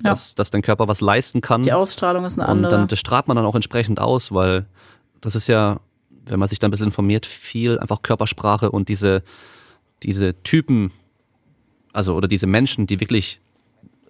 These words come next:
Speaker 2: solche Übergriffe auch dann durchführen, die nehmen ja nicht einfach den Nächstbeste, der da kommt, oder den Nächstbesten, der da kommt, sondern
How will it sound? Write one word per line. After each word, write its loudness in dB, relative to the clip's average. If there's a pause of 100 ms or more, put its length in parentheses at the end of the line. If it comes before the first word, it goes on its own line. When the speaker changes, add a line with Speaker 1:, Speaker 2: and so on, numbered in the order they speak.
Speaker 2:
solche -2
Übergriffe 0
auch -2
dann 0
durchführen, -2 (760)
die -2 (460)
nehmen 4
ja 4
nicht 2
einfach 0
den 0
Nächstbeste, -2
der -2
da 0
kommt, -4 (120)
oder -6
den 2
Nächstbesten, -4
der -6
da -4
kommt, -4
sondern -2